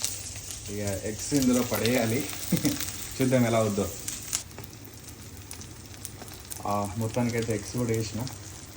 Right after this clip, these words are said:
కొంచెం, ఆ, ఫ్రై అయినాక మనం ఇక రైస్ యాడ్ చేద్దాం ఇక. So, మొత్తానికైతే మనకు కావాల్సిన ఎగ్ ఫ్రైడ్ రైస్ అయితే కంప్లీట్ అయిపోయింది.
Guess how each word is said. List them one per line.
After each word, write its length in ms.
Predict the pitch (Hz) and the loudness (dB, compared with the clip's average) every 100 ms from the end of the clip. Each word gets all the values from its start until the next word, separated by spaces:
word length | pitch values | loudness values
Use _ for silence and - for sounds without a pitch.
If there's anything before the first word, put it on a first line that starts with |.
| - | -4
కొంచెం, 640 | 107 110 107 - 110 107 | 0 0 -2 -2 -2 0
ఆ, 180 | 104 101 | -2 -2
ఫ్రై 400 | 98 104 104 117 | -4 -2 0 2
అయినాక 400 | 113 110 113 151 - - - - - - - 95 | 2 0 0 -2 -6 -10 -12 -12 -12 -14 -12 -4
మనం 380 | 98 98 98 | -2 0 0
ఇక 60 | 98 | 0
రైస్ 320 | 92 98 98 | 0 0 2
యాడ్ 260 | 98 90 101 | 0 0 -2
చేద్దాం 200 | 90 87 | -4 -4
ఇక. 220 | 82 85 82 - - - - - - - - - - - - - - - - - - - - | -6 -6 -8 -12 -6 -6 -6 -12 -16 -16 -18 -16 -16 -16 -16 -16 -16 -16 -18 -18 -18 -12 -4
So, 120 | 104 98 | -4 -4
మొత్తానికైతే 800 | 104 110 110 147 156 143 143 143 - - | 0 2 6 6 8 4 4 2 -2 0
మనకు 340 | 131 127 120 113 | 4 6 6 6
కావాల్సిన 800 | 117 117 123 123 131 131 120 120 - - - 104 | 6 8 8 6 4 4 4 0 -8 -16 -6 0
ఎగ్ 160 | 107 | 0
ఫ్రైడ్ 340 | 110 120 123 117 | 2 6 6 8
రైస్ 200 | 117 117 | 6 8
అయితే 180 | 113 | 4
కంప్లీట్ 380 | 127 104 104 113 | 2 0 2 2
అయిపోయింది. 560 | 110 104 117 101 110 | 2 4 2 2 0